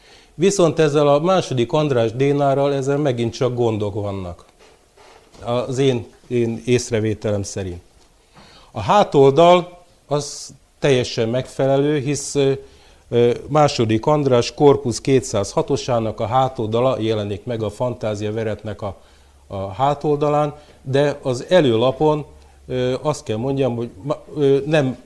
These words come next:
lehet második András pénz, mert második Andrásnak profilból ábrázolt, uralkodó képes pénzét én nem ismerem,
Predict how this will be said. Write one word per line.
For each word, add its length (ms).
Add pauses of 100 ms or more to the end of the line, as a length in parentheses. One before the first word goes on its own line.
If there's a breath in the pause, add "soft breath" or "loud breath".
lehet 440
második 540
András 540
pénz, 380
mert 300
második 480
Andrásnak 720 (320 loud breath)
profilból 640
ábrázolt, 680
uralkodó 800 (160)
képes 560 (300 soft breath)
pénzét 520
én 340 (160)
nem 140
ismerem, 640